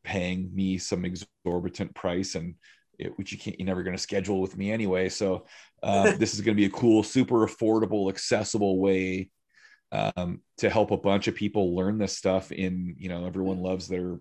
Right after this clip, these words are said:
Speaker 1: their phones and their apps now. So it's gonna be right
Speaker 2: <laughs>
Speaker 1: there in their hand with me talking
Speaker 2: I mean,
Speaker 1: to 'em.
Speaker 2: Bergner's got
Speaker 1: Um,
Speaker 2: it.
Speaker 1: so that, that's, that's the next big thing. That's, that's gonna
Speaker 2: On
Speaker 1: be
Speaker 2: Beyond
Speaker 1: cool.
Speaker 2: the Whiteboard, I think I, I, I, I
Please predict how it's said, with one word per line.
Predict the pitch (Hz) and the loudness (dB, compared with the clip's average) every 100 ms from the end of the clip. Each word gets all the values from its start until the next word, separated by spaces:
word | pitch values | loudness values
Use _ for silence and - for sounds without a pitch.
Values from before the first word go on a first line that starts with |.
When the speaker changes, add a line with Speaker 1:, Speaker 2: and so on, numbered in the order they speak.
| - | -6
Speaker 1:
their | 92 | -6
phones | 87 - 90 92 | -6 -6 -4 -4
and | 90 | -6
their | 92 | -4
apps | 95 101 - 95 | 0 -2 -2 -6
now. | 85 87 | -4 -4
So | - 90 | -4 -6
it's | 87 | -4
gonna | 95 | -4
be | 92 | -2
right | 95 98 | 0 0
Speaker 2:
<laughs> | |
Speaker 1:
there | 95 | -2
in | 95 | -2
their | 90 | -4
hand | 95 95 98 101 | -6 -4 -2 -2
with | 95 98 | -4 -4
me | 95 | -6
talking | 104 107 113 | -4 0 4
Speaker 2:
I | |
mean, | 117 95 | 4 4
Speaker 1:
to | 95 117 | 2 2
'em. | - - - | 0 -2 6
Speaker 2:
Bergner's | 110 180 240 139 | 10 12 12 12
got | 110 98 | 12 12
Speaker 1:
Um, | 117 | 10
Speaker 2:
it. | - | 8
Speaker 1:
so | 135 | 6
that, | 139 | 8
that's, | 135 139 - - - | 6 4 0 -10 2
that's | 127 131 | 2 2
the | |
next | 120 120 - | 2 2 2
big | 113 95 | 2 2
thing. | - 90 | 0 0
That's, | 92 - - | -2 -6 -6
that's | 101 - | -4 4
gonna | 107 | 8
Speaker 2:
On | |
Speaker 1:
be | 98 | 8
Speaker 2:
Beyond | 117 117 | 10 10
Speaker 1:
cool. | 107 | 12
Speaker 2:
the | 113 | 10
Whiteboard, | 147 120 107 | 10 8 6
I | 95 | 6
think | - 95 | 4 2
I, | 92 90 - | 2 0 -2
I, | 92 - | -4 -2
I, | 92 - _ - | -4 -4 _ -2
I | 95 | 0